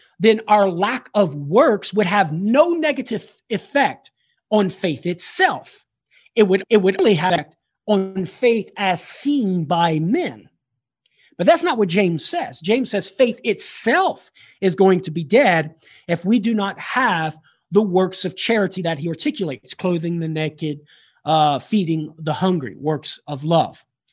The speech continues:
Also, there's three other times when the Greek word sozo is used in James' epistle. Each of those times, he uses it in reference to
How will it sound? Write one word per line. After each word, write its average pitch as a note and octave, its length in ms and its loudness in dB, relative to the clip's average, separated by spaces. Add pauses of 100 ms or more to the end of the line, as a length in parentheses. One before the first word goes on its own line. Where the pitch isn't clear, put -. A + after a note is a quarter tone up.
(440)
Also, D#3 720 2 (300)
there's F3 180 -2
three D#4+ 240 0
other A#3+ 160 4
times G#3 420 -2
when F3+ 120 -2
the E3 40 -2
Greek F#3 240 -6
word F3 160 0
sozo F3 580 2
is D3 160 -4
used F3+ 380 0
in E3+ 160 -6
James' D#3 340 -2
epistle. - 520 -6 (420)
Each D#4 220 6
of A#3 100 2
those G3 220 0
times, F3+ 560 -4 (260)
he A3 120 0
uses G3+ 480 4
it G3 160 -2
in F3+ 160 -2
reference F3+ 520 -2
to D#3 360 0